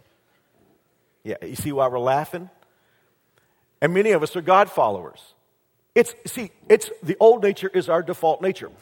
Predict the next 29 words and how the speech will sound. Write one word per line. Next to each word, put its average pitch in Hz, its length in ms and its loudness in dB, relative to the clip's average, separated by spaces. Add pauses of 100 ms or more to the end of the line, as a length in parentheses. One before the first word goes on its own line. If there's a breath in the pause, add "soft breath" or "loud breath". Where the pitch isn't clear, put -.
(240 loud breath)
You 240 80 -8
know, 285 100 -8
when 196 160 4
we 254 120 -2
use 254 160 -8
the 190 80 -14
term 180 240 -4
default, 139 400 -2
for 147 80 -12
many 190 220 -4
years 139 240 -10
we 135 100 -14
used 160 240 -12
it 123 60 -10
pretty 156 200 -10
much 127 220 -8
in 117 60 -8
a 107 40 -10
business 117 400 -10
context, 101 500 -14
but 131 100 -8
today, 180 300 -4
for, - 160 -10 (120)
really 220 160 -6
for - 100 -16
the 117 60 -10
last 131 240 -2
twenty-five 131 420 -6
years, 160 320 -8